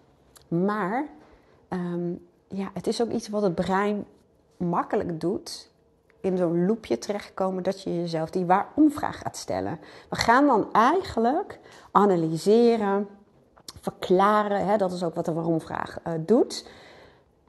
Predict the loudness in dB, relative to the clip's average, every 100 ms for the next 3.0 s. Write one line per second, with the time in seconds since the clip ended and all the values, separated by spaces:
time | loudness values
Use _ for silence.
0 | _ 2 4 4 0 -6 -12 -20 _ -4
1 | -2 -2 -2 0 2 2 0 -2 -2 -2
2 | -6 -2 0 -2 0 2 4 4 4 4